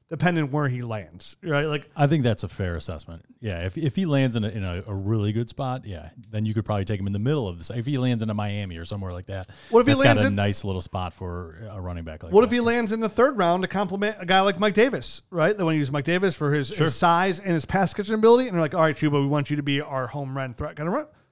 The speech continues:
Speaker 1: There's upside there. You know what I
Speaker 3: Sure.
Speaker 1: mean? So we'll, we'll know more, I think, about Chuba, about ranking wise. Again, we don't like to rank these rookies until they've been drafted because it's kind of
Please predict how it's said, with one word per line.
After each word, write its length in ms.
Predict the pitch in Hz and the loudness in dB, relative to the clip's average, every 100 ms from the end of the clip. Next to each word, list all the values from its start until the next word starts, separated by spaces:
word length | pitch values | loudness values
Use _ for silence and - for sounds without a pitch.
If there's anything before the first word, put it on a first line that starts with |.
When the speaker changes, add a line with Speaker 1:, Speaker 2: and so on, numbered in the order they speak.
| - | -2
Speaker 1:
There's 160 | 185 - | -2 0
upside 420 | 220 - 131 107 | -2 -2 -4 -6
there. 240 | 92 78 - | -14 -18 -14
You 80 | 156 | -6
know 40 | |
what 0 | |
I 0 | |
Speaker 3:
Sure. 60 | 147 | -2
Speaker 1:
mean? 140 | 160 | -2
So 360 | 151 170 160 - - _ _ _ _ _ | 2 4 4 2 -10 _ _ _ _ _
we'll, 200 | 196 226 208 | 6 8 8
we'll 140 | 233 | 6
know 140 | 247 | 6
more, 260 | 233 220 214 | 4 4 4
I 40 | |
think, 140 | 196 190 | 4 2
about 180 | 180 - | 2 4
Chuba, 240 | 185 180 | 4 4
about 280 | 165 156 165 | 4 0 0
ranking 320 | 160 151 160 | -4 -4 -4
wise. 300 | 151 151 139 | -2 -2 -2
Again, 220 | 208 180 | -2 -2
we 80 | 190 | 0
don't 120 | 285 254 | 0 2
like 100 | 208 | 2
to 60 | |
rank 260 | 170 170 160 | 2 0 0
these 180 | 185 143 | -2 -2
rookies 400 | 123 143 185 147 | -4 -4 -4 -4
until 200 | 139 165 | -2 0
they've 120 | 151 | 2
been 140 | 139 131 | 0 -2
drafted 480 | 117 104 90 85 101 | -4 -8 -10 -16 -10
because 400 | 110 165 139 - _ _ _ _ | 0 0 0 -8 _ _ _ _
it's 160 | 202 | -8
kind 240 | - 269 | -2 0
of 100 | 262 | 0